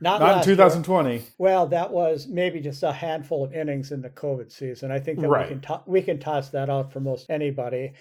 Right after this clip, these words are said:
Speaker 1: But if you take out fip from the equation, he's not a fip pitcher. He has consistently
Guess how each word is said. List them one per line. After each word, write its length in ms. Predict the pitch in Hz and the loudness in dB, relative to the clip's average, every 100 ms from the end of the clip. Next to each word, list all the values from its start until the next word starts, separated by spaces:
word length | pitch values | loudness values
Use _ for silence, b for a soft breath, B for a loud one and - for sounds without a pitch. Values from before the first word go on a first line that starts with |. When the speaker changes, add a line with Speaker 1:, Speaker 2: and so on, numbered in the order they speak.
| b | b
Speaker 1:
But 180 | 170 165 | 0 0
if 160 | 170 156 | -2 -6
you 120 | 165 | -8
take 320 | 135 180 180 | -4 -2 0
out 200 | 175 156 | -2 -4
fip 440 | - 147 143 143 | -4 0 0 -4
from 180 | - 156 | -10 -8
the 80 | 143 | -6
equation, 720 | 139 147 135 135 139 139 139 b _ | -6 -4 -4 -4 -6 -8 -10 b _
he's 220 | 165 143 | -12 -6
not 180 | 160 147 | -6 -6
a 40 | |
fip 340 | 139 165 147 - | -6 -4 -6 -6
pitcher. 480 | 127 - 127 139 - _ | -8 -6 -8 -8 -12 _
He 260 | - 175 165 | -8 -4 -2
has 180 | 170 | -4
consistently 1080 | 143 165 143 165 156 160 160 160 156 160 165 | -6 -10 -4 -4 -4 -8 -6 -4 -4 -6 -12